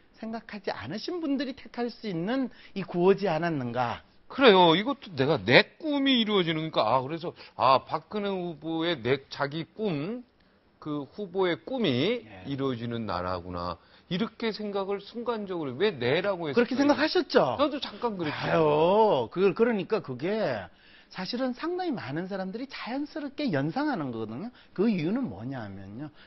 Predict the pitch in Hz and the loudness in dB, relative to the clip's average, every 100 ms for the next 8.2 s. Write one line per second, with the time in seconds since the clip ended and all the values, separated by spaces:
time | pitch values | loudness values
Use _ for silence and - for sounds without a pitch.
0 | - 160 226 233 - - 175 226 240 190 | -18 -10 -8 -8 -8 -6 -4 -2 0 -2
1 | 117 - - 151 156 147 165 147 165 233 | -6 -12 -4 2 2 2 -2 2 2 2
2 | 220 165 143 147 143 131 135 123 127 151 | -2 -4 -6 -6 -6 -4 -4 -4 -6 -8
3 | 160 143 120 120 120 120 95 - 185 - | -10 -10 -8 -8 -6 -8 -8 -12 -14 -8
4 | 247 220 139 110 - 127 113 110 101 98 | -8 -6 -10 -14 -8 -6 -6 -6 -8 -10
5 | 156 139 - - - 202 247 277 240 - | -10 -12 -14 -20 -10 -4 -2 -2 -4 -6
6 | 147 143 139 - 180 - - - 208 262 | -4 -2 -2 -4 -6 -8 -8 -4 -2 -2
7 | 233 277 - 359 220 - - - 170 214 | -4 -4 -2 2 4 4 2 -4 -8 -6
8 | 185 | -8